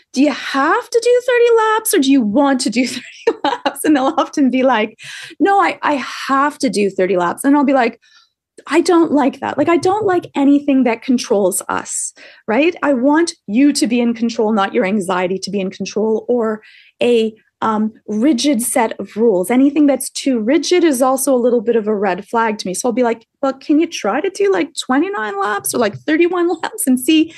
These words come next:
see if you can do that or not?" Because if not, it's, it's a rigidity that shows that we might want to be able to deal with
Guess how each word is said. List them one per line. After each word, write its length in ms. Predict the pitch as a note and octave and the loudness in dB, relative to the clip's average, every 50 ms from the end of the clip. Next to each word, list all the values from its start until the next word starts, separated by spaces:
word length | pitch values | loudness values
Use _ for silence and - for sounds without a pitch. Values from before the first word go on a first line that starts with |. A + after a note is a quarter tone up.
| - - - | -20 -16 -10
see 220 | - - - E4+ F4 | -4 0 2 4 4
if 100 | F4+ F4+ | 4 4
you 120 | D4 D#4+ | 4 4
can 180 | D#4 - C#4 B3 | 4 4 2 2
do 160 | A3+ A#3+ B3+ | 2 2 0
that 180 | A#3+ A3 G#3 G3 | 0 0 0 -2
or 100 | F#3+ F#3+ | -2 -2
not?" 340 | G3 A3 D4 F4 E4 E4+ | 0 0 2 0 0 -2
Because 420 | - A#3 G#3+ - A3+ G#3+ G#3+ G#3 - _ _ _ _ _ _ _ _ _ _ - | -4 -8 -6 -4 -2 -2 -2 -4 -6 _ _ _ _ _ _ _ _ _ _ 0
if 220 | C#4 E4 D#4+ - | 0 0 2 2
not, 260 | C#4 D#4 D#4+ F4 F#4 | 2 4 4 2 2
it's, 220 | E4+ D4+ - - - - | 0 0 -2 -4 -8 -8
it's 120 | A3 - | -6 -4
a 60 | C4+ | -2
rigidity 540 | A3+ B3 G#3+ - A3+ C4+ A3 C#4+ G#3+ B3 A#3+ | -2 -2 -2 -2 -2 0 0 0 0 0 0
that 260 | G3+ A3 G#3 G#3+ G#3+ | 0 -2 -2 -2 -4
shows 380 | - - - B3 A3 A3+ G#3+ G#3+ | -4 -4 -2 0 0 0 0 -2
that 120 | - A#3 | -4 -4
we 120 | G#3+ A3 A3+ | -2 0 0
might 340 | B3 D4 F#4+ G#4 A4+ A4+ G#4+ A4 | 0 0 0 0 -2 -2 -2 0
want 280 | C#4 C4+ C4+ C4 C4 C4 | 0 0 0 0 0 -2
to 120 | - C4 | -4 -4
be 160 | G#3+ A#3+ A#3+ | 0 0 2
able 240 | A#3 G#3+ G3 G#3 A3+ | 2 2 0 -2 -4
to 160 | A3 - - | -4 -6 -8
deal 380 | G#3+ F3 - - G#3 G3 G3 A3 | -8 -6 -2 0 2 2 2 2
with 200 | G3 F#3 G3 F3+ | 0 -2 -2 -4